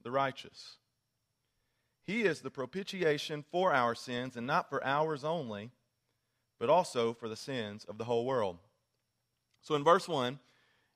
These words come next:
he's telling us these things to guard us from sin. He says, "My little children, I'm writing these things to you so that you may not sin." So he's telling us these things, that we are helpless sinners,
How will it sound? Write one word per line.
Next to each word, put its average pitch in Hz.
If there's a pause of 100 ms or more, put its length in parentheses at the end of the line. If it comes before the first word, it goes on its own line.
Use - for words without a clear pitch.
he's 131
telling 190
us 139
these 135
things 135
to 123
guard 143
us 127
from 170
sin. 214
He -
says, 123
"My 156
little 165
children, 160
I'm 131
writing 175
these 160
things 156
to 135
you 131 (920)
so 147
that 139
you 151
may 139
not 143
sin." 151 (1700)
So -
he's 151
telling 214
us 160
these 151
things, 135
that 123
we 151
are 151
helpless 123
sinners, 110